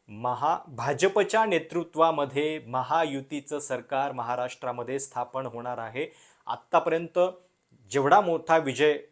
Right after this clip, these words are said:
मिळाला नव्हता इतिहासामध्ये, त्याच्यापेक्षा सुद्धा मोठा विजय जो आहे तो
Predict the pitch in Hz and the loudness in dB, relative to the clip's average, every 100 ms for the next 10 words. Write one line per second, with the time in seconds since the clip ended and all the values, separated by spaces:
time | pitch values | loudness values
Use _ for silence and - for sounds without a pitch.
0 | _ 135 131 131 139 127 123 135 120 131 | _ -4 0 2 0 -2 0 0 0 -4
1 | 131 131 123 117 113 127 156 147 139 - | -4 -4 -6 -6 -6 -6 -4 -6 -6 -6
2 | 165 131 104 196 156 139 143 123 113 131 | -6 -6 -2 -2 -2 -2 -2 -4 -4 -4
3 | 117 113 120 - 170 | -4 -6 -6 -6 -10